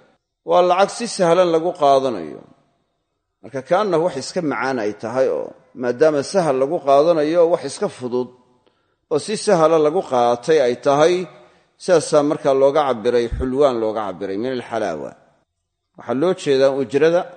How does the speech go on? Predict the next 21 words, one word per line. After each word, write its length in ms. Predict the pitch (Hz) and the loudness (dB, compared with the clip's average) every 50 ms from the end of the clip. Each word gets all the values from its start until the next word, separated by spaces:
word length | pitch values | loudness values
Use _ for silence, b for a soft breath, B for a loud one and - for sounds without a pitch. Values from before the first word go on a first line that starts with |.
| - _ | -16 _
iyo 120 | - 120 113 | -8 -6 -6
mushqaayadda 800 | 117 120 110 - - - 135 131 135 139 156 165 170 160 180 190 202 - - - _ _ _ _ _ _ _ _ _ _ _ _ - | -6 -6 -10 -12 -8 -2 0 2 4 4 2 2 0 -2 -4 -4 -4 -8 -16 -20 _ _ _ _ _ _ _ _ _ _ _ _ -6
faalinta 520 | - 143 139 143 147 170 175 - - 147 131 | 0 2 2 2 2 0 -2 -4 -4 -4 -2
laga 200 | 120 123 131 135 | 0 0 -2 -2
bixiyo. 520 | 123 107 107 - - 104 107 107 110 113 104 - _ _ _ _ _ _ _ _ _ _ _ _ _ _ _ _ _ | -4 -6 -12 -14 -12 -10 -8 -6 -6 -6 -8 -10 _ _ _ _ _ _ _ _ _ _ _ _ _ _ _ _ _
Taasaa 300 | - 147 151 139 - 123 | 0 0 0 0 -2 -6
looga 180 | 101 95 85 82 | -6 -6 -10 -14
jeedaa. 300 | - - - - - _ _ _ _ _ | -14 -18 -20 -20 -20 _ _ _ _ _
Muttafaqun 580 | - 131 131 - - 180 147 139 139 - 135 127 123 | -8 -8 -2 0 0 0 2 0 -2 -4 -4 -4 -4
calayhi, 380 | 123 127 139 160 165 165 170 180 - - _ _ _ _ _ _ _ _ _ _ _ _ _ _ _ _ _ | 0 2 2 2 0 -2 -4 -8 -12 -16 _ _ _ _ _ _ _ _ _ _ _ _ _ _ _ _ _
waa 120 | - 160 156 | 0 2 4
la 80 | 147 | 4
isku 180 | 139 143 - 170 | 2 0 -2 0
waafaqsan 500 | 170 156 131 - 131 123 - - 131 123 104 | 2 2 2 0 -2 -10 -8 -6 -6 -6 -6
yahay. 200 | 80 76 - - _ _ _ _ _ _ _ _ _ _ _ _ _ | -6 -8 -14 -20 _ _ _ _ _ _ _ _ _ _ _ _ _
Bukhaari 480 | - 139 127 135 131 - 156 175 165 160 147 | -4 -2 -2 -4 0 2 4 4 4 4 2
iyo 120 | 139 131 | -2 -2
Muslim 360 | 131 143 151 - - 135 127 120 | -2 -4 -6 -6 -6 -6 -6 -4
ayaa 220 | 101 120 117 113 113 | -2 -2 -2 -2 -4
isku 160 | - - 117 | -6 -8 -6
waafaqay. 460 | 104 90 90 - - - - - - | -6 -6 -6 -10 -14 -18 -18 -20 -20